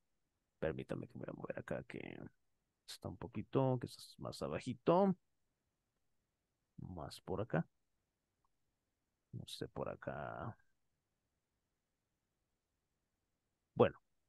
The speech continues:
después lo voy a mover ahí cuando llegue el ejemplo. Bien.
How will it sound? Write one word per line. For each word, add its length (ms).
después 220
lo 80
voy 100
a 40
mover 200
ahí 160
cuando 180
llegue 160
el 80
ejemplo. 320
Bien. 160